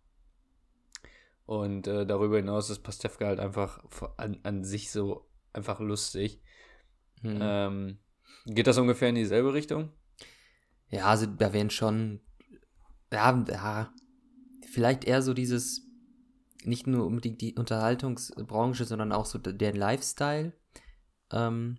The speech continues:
Speaker 2: so, also ich hab Pate-, Pastewka nicht gesehen, jetzt kann ich den Vergleich nicht so gut ziehen.
Speaker 1: Ja.
Speaker 2: Ähm, aber es ist schon so, so eine, so eine Parodie vielleicht auf das Leben als bekannter Schauspieler oder so.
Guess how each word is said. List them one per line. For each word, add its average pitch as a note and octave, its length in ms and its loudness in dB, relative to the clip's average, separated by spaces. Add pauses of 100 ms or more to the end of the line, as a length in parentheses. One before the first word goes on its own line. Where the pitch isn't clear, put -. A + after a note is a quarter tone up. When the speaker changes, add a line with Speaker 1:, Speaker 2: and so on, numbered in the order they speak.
(160)
Speaker 2:
so, C3+ 360 0
also G#2 120 2
ich G#2 100 -4
hab A#2+ 100 0
Pate-, - 240 -2
Pastewka - 560 -4
nicht A2+ 180 -8
gesehen, G#2+ 320 0
jetzt A#2 160 0
kann A2 140 -6
ich G#2+ 200 -10
den G#2 200 -6
Vergleich G#2+ 400 -6
nicht A2+ 100 -6
so - 120 -12
gut - 180 -16
ziehen. C3 480 -4
Speaker 1:
Ja. A2 320 -2 (180)
Speaker 2:
Ähm, G#2 540 0
aber G#2 160 0
es G2+ 100 -2
ist - 160 -6
schon A2 160 0
so, G#2+ 220 -4
so - 120 -4
eine, G#2 300 -4
so - 100 -8
eine G2+ 100 -4
Parodie G#2 720 -4 (180)
vielleicht - 360 -4
auf - 240 -4 (220)
das - 360 -8
Leben G2+ 360 -4
als - 540 -6 (340)
bekannter G2 380 -8
Schauspieler F#2+ 500 -8
oder F#2+ 160 -6
so. A#2 200 -10